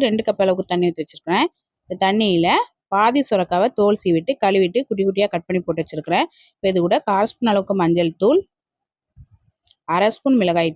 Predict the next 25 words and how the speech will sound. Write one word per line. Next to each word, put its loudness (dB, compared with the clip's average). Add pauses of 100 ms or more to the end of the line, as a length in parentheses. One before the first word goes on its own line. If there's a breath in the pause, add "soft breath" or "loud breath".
தூள், 2 (1500)
காய்க்கு -2
மட்டும் -4
கொஞ்சமா 0
உப்பு -4
சேர்த்துக்கலாம். 0 (1300)
எல்லாம் -2
சேர்த்து 0
நல்லா 0
கலந்து 2
விட்டுறலாம். -2 (380)
இப்போ -2 (100)
மூடி 4
போட்டு 0
அடுப்பை 0
மிதமான 0 (100)
தீயில 0
வச்சு -6 (200)
ஒரு -2
பத்து -2
நிமிஷத்துக்கு -2 (140)
சுரக்காவை 0
நல்லா 2
வேக 0
வச்சிடலாம். -4